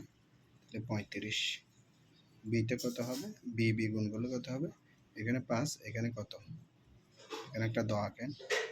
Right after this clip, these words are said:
পাঁচ নং পঁয়তাল্লিশ অনুপাত। এবার বলেন, এ, বিসি দতে কি আছে? তাহলে এটার মানে, তাহলে চার নং ছত্রিশ, ঠিক আছে?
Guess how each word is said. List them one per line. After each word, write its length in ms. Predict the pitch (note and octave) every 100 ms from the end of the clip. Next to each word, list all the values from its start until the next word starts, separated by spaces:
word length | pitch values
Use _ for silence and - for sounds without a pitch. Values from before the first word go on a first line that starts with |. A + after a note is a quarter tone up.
| - A2+
পাঁচ 140 | A2 -
নং 120 | D3 A3+ - - -
পঁয়তাল্লিশ 580 | A2+ G#2+ A2 G#2+ A2 A#2 - - - - - - - - - - A2
অনুপাত। 340 | G#2 - G2 - -
এবার 180 | A2 A2 G#2
বলেন, 220 | G2+ G2+ - - - - - - - - - - A2
এ, 20 | G#2 G2+ G2+ G2 G#2 - G#2+
বিসি 420 | A#2 A#2+ - A#2 G#2 - - _ - - - - A2
দতে 280 | G#2 F#2 A#2
কি 80 | A2 G2+
আছে? 180 | - G#2+ -
তাহলে 180 | G#2+ G#2
এটার 200 | A2 A#2 G#2+
মানে, 200 | G#2 C3+ D#3+ _ - _ - - - -
তাহলে 240 | A2 C3+ A#3+ - - - - - - - - - - -
চার 180 | A#2+ A2+ A#2
নং 140 | D#3+ B3 - - - - - _ - - - - - -
ছত্রিশ, 600 | - A2+ - A2 G2 - - - - - _ -
ঠিক 120 | C3
আছে? 160 | C3